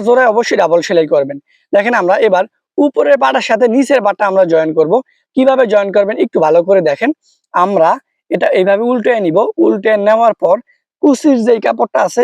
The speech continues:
এই কাপড়টা রাখতে হবে নিচে এবং হাফ বডির যেই কাপড়টা আছে এই কাপড়টা রাখতে হবে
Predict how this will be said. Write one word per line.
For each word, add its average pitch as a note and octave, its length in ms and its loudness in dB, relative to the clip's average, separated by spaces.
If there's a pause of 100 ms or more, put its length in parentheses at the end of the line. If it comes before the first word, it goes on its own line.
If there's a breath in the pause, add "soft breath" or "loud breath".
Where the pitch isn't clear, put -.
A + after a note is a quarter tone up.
(140)
এই G3 100 2
কাপড়টা G#3 360 -2
রাখতে F#3 280 -2
হবে F#3+ 240 0
নিচে A#3+ 340 0 (460)
এবং F#3+ 220 0 (240)
হাফ D#3+ 240 -2
বডির B3 300 0
যেই B3 140 0
কাপড়টা B3 460 -4
আছে A3+ 160 0 (180)
এই A#3+ 140 0
কাপড়টা A#3+ 320 -2
রাখতে F#3 260 -2
হবে F#3+ 180 0